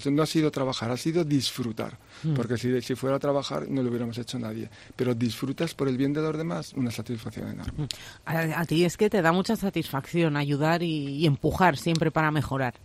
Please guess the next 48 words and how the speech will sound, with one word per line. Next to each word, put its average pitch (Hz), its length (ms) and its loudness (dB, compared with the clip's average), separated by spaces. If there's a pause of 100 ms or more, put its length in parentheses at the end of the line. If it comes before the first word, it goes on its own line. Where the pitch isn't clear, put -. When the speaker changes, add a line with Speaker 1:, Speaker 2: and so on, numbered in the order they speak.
Speaker 1:
Yo 117 240 0
creo 117 160 -4
que 156 100 -2
sí. 165 200 0
Es 160 260 -2
que 143 100 0
además, 139 360 2 (220)
¿a 131 120 -2
qué - 120 2
hemos 165 160 0
venido 156 260 0
en 151 60 0
esta 156 220 -6
vida? 156 260 0
A 123 100 -6
disfrutar. 110 640 -6 (100)
¿Qué 143 100 2
hay 139 60 2
que - 80 -2
hacer? 160 360 -4
Disfrutar. 123 680 -6 (360)
Y 123 100 2
si 131 180 2
eres 147 200 4
capaz 151 300 0
de, 123 480 -2
de, 120 240 -2
de 123 160 -6
esta 143 420 -2 (380)
ilusión, 143 640 4
se-, - 160 -8
poderla 127 520 -2
transmitir, 131 460 -2
que 120 240 -6
es 120 120 -6
difícil, 143 540 0 (380)
pero 123 300 -2 (100)
hay 143 120 -2
que 151 120 0
disfrutar. 139 380 -2
Yo 135 100 0
siempre 135 280 -2
digo, 117 300 -4
vive 156 460 4
el 127 120 4
día 120 220 0
a 113 40 -4
día, 165 420 -2